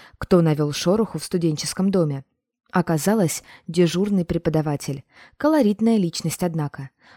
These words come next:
Брюнет с густыми бровями и бледно-серыми глазами.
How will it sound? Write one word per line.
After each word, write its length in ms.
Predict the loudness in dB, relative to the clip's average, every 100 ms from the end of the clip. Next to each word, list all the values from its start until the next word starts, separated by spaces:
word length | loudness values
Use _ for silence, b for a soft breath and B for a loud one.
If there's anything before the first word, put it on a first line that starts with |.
| b
Брюнет 520 | 2 4 4 0 -2 B B
с 100 | -4
густыми 440 | -2 -2 2 0 2
бровями 520 | 0 0 0 0 0
и 180 | -2 -2
бледно-серыми 840 | 2 2 2 -2 2 2 2 2
глазами. 600 | 2 2 2 -2 -4